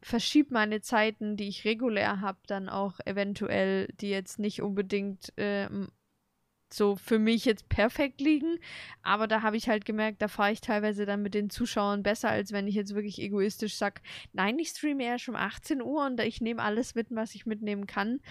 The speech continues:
weil je populärer das Event ist, desto mehr wird halt deine Zuschauerschaft einbrechen, weil so Special Events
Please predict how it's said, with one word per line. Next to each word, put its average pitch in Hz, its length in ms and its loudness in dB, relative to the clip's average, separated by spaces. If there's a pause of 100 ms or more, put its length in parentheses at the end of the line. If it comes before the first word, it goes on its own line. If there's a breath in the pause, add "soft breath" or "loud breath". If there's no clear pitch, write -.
(320 loud breath)
weil 202 580 6
je 202 240 -2
populärer 214 600 2
das 220 200 0
Event 208 320 0
ist, - 300 -2
desto 220 260 -2
mehr 202 340 0
wird 202 180 2
halt 190 220 2
deine 185 260 0
Zuschauerschaft 185 760 -4
einbrechen, 185 640 -4
weil 185 160 -2
so 208 180 -6
Special 214 500 0
Events 208 420 -2